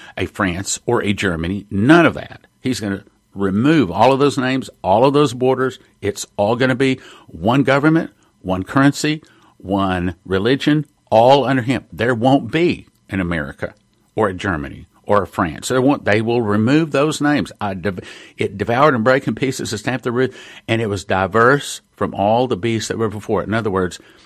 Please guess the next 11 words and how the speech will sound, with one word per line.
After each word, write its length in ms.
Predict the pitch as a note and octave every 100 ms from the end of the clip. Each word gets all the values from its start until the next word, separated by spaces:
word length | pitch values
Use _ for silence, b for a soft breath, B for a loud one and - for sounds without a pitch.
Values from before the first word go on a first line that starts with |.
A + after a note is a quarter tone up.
| b
this 320 | - A2+ B2 C3+
is 240 | C3 G#2+
world 400 | A2 C3 C3 A2
government. 440 | A#2+ B2+ F2 F#2 -
It 220 | F#2+ -
is 240 | F#2+ E2+
not 440 | F#2+ A#2+ A2+ E2 -
sovereign 540 | - G2 G2 F#2+ F#2
nations 520 | G2 A2+ - F2+ F2
grouping 460 | D#2+ G2 G2+ F#2+ E2
together. 440 | G2 F2 G#2+ C#2